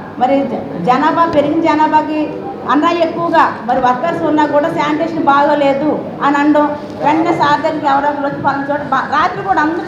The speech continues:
చెప్తున్నారు శానిటేషన్ బాగాలేదని. ఇమ్మీడియట్గా సార్ ఏం చెప్తారు? ఎందుకు బాగాలేదంటే ఎవరిని అడగాలి? మిమ్మల్ని అడగాలా? మమ్మల్ని అడగాలా? మేము ఎవరిని అడగాలి? సార్ అయితే మమ్మల్ని అడుగుతారు, మేము మిమ్మల్ని అడగాలి. మరి మీరు చేపించాల్సిన బాధ్యత మీకుందా లేదా?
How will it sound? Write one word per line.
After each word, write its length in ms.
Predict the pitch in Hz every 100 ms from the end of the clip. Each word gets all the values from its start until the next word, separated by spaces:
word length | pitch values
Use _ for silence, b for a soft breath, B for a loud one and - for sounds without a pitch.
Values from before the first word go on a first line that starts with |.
| 330
చెప్తున్నారు 400 | - 240 233 214
శానిటేషన్ 420 | 262 269 277 254 226
బాగాలేదని. 480 | 220 226 208 190 170 170 - - -
ఇమ్మీడియట్గా 480 | 302 349 359 330 -
సార్ 280 | 330 294 339
ఏం 100 | 339 330
చెప్తారు? 260 | 330 330
ఎందుకు 300 | 339 359 392
బాగాలేదంటే 600 | 339 339 339 339 339 330
ఎవరిని 300 | 311 294 349
అడగాలి? 400 | 370 359 349 359 349 - - - -
మిమ్మల్ని 340 | 254 294 349
అడగాలా? 460 | 339 320 302 269 330 254 - - - 262
మమ్మల్ని 360 | 302 339 330 294
అడగాలా? 400 | 262 254 285 311 - - - - 277
మేము 160 | 330 349
ఎవరిని 200 | 339 339 302
అడగాలి? 260 | 269 233
సార్ 260 | - 247 349
అయితే 140 | 403
మమ్మల్ని 320 | 381 359 349
అడుగుతారు, 360 | 311 311 269 247
మేము 220 | 294 370
మిమ్మల్ని 280 | 381 415 427
అడగాలి. 360 | 330 247 180 156 - - - -
మరి 120 | 294
మీరు 200 | 320 370 349
చేపించాల్సిన 520 | 339 403 403 381 392
బాధ్యత 320 | 339 359 392
మీకుందా 460 | 349 339 330 320 359 320 226 214 240
లేదా? 300 | 247 247